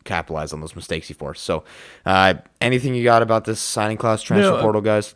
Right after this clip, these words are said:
Speaker 2: going back to Matt Rhule, uh, I think when he got to, it was in the aftermath of Art Briles. There was another coach who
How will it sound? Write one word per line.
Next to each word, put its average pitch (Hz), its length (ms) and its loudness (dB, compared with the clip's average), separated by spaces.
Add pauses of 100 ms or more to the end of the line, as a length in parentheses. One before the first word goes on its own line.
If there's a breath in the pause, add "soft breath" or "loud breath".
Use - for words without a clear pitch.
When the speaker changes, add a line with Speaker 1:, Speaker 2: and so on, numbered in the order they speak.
Speaker 2:
going 180 260 4
back 170 240 2
to 139 100 0
Matt 143 280 2
Rhule, 143 520 2
uh, 127 320 2
I 131 100 0
think 220 220 2
when 170 100 2
he 147 100 0
got 135 640 2
to, 131 480 0
it 151 80 0
was 139 300 -4
in 139 220 -12
the 117 180 0
aftermath 127 580 0
of 110 120 -6
Art 120 240 -2
Briles. 113 320 2
There 131 80 -2
was 127 160 -6
another 131 240 -4
coach 131 340 -4
who 117 340 -6